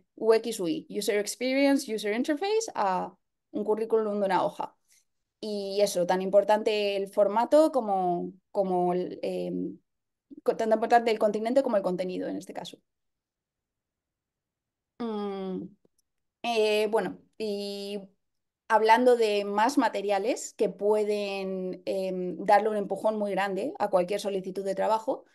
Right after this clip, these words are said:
aquí me gustaría hablar, eh, de dos conceptos que igual no, no están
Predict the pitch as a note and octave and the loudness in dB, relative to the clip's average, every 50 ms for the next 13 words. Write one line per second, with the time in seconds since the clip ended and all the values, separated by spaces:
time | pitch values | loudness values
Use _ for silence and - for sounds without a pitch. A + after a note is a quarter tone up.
0 | _ _ _ _ _ _ _ _ _ - A3 A3 A#3+ B3 C4 B3 B3 B3 B3 A#3 | _ _ _ _ _ _ _ _ _ 0 2 2 4 4 4 4 4 4 4 2
1 | A3 A3 A3+ A3+ A3 G#3+ G#3+ G#3+ G#3+ C4 D#4+ G#4 - - _ - A3+ G#3 G3+ G3+ | 2 4 4 4 4 4 4 4 4 2 2 0 -4 -8 _ -4 -2 -2 -2 0
2 | G3 F#3+ F#3+ F#3+ F#3 F3+ F#3 F#3+ - - - G#3+ A3 G#3 A#3 A#3 - B3 A#3+ B3 | 0 0 0 0 -2 -4 -6 -8 -10 -4 0 0 2 2 2 2 2 2 4 2
3 | B3 A#3 - C#4 C#4 C#4 - A#3+ G#3 G#3 G3+ G#3 G#3+ A3 B3 C4 A3+ A#3 A3+ G#3 | 0 2 4 2 2 2 0 0 0 2 4 6 6 6 4 0 -4 -6 -6 -4
4 | G#3 G3 G3 G3 F#3+ F3 - - - G#3+ A3 G#3+ G#3 G#3 G#3+ G#3+ G#3 - G3+ G3 | -2 0 0 0 -2 -2 -6 -8 -8 -6 -4 -2 0 0 0 0 2 2 2 2
5 | G3 G3+ G3+ G#3 C#4+ C#4 | 2 -2 -4 -6 -6 -10